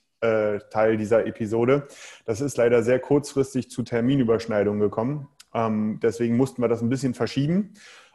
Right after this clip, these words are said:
Ähm, aufgeschoben ist aber nicht aufgehoben. Wir haben heute auch noch mal kurz gesprochen,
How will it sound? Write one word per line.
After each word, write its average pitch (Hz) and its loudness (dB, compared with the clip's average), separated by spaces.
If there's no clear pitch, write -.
Ähm, 123 4
aufgeschoben 139 2
ist - -10
aber 120 2
nicht 120 -4
aufgehoben. 127 -2
Wir 107 -8
haben 107 -4
heute 123 4
auch 123 4
noch 123 0
mal 110 -2
kurz 120 -2
gesprochen, 135 -2